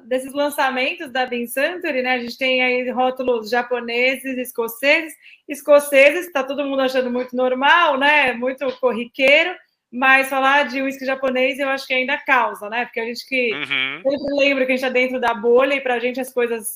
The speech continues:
Speaker 1: viram normais, mas acho que ainda é algo curioso pra muita gente. Então, eu queria que você falasse um pouco o que é essa cara do Japão, é, quando a gente fala desses rótulos que chegam, se isso tem estilos diferentes, como que isso se compõe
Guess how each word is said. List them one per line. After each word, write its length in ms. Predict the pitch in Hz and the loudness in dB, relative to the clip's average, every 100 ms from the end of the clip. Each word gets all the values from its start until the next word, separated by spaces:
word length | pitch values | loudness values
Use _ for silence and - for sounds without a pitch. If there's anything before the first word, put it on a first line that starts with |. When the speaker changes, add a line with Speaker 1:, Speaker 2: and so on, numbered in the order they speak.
| 214 | -8
Speaker 1:
viram 260 | 233 233 220 | -6 -4 -6
normais, 640 | 220 214 214 220 302 320 | -8 -6 -2 0 -2 -4
mas 200 | 254 233 | -4 -4
acho 140 | 233 | -4
que 80 | - | -4
ainda 220 | 226 220 226 | -4 -2 0
é 180 | 220 | 2
algo 420 | 220 214 214 240 240 | 2 2 -2 -6 -4
curioso 560 | 254 233 226 214 214 | -4 -2 -2 -4 -8
pra 120 | 220 | -12
muita 280 | 208 208 220 | -10 -8 -6
gente. 340 | 214 247 285 - _ _ _ _ | -2 -2 -2 -10 _ _ _ _
Então, 120 | - | -4
eu 40 | 269 | -2
queria 100 | 330 | -2
que 60 | |
você 80 | 339 | -2
falasse 320 | 330 311 320 320 | 4 4 4 0
um 120 | 294 | 2
pouco 420 | 285 302 359 339 | 8 8 6 0
o 60 | 349 | 4
que 100 | 330 | 6
é 60 | |
essa 200 | 330 370 | 6 4
cara 500 | 381 - 277 302 285 | 2 6 8 8 6
do 120 | 226 226 | 2 -2
Japão, 640 | 240 226 233 247 262 240 | -4 -4 -2 0 0 0
é, 400 | 226 226 226 220 - _ _ _ _ | 0 0 0 -2 -6 _ _ _ _
quando 160 | - 240 | -4 -2
a 20 | |
gente 180 | 247 247 | -2 -2
fala 280 | 269 254 254 | 2 2 2
desses 280 | 254 254 254 | -2 -4 -2
rótulos 400 | 262 262 254 254 | 0 0 -4 -6
que 120 | 254 | -8
chegam, 800 | - 262 269 285 247 220 226 226 | -2 2 4 6 4 0 -6 -8
se 220 | - 262 | -8 -8
isso 200 | 262 254 | -8 -4
tem 180 | 262 254 | -2 -2
estilos 440 | 254 - 254 226 | -4 -6 -6 -6
diferentes, 680 | 226 240 233 226 254 269 254 | -8 -6 -4 0 0 -2 -4
como 220 | - 254 | -6 -6
que 140 | 254 254 | -6 -8
isso 400 | 254 262 226 208 | -6 -4 -4 -6
se 200 | - 254 | -12 -4
compõe 800 | 262 247 220 233 226 240 254 | -2 -2 -4 -4 -2 -2 -4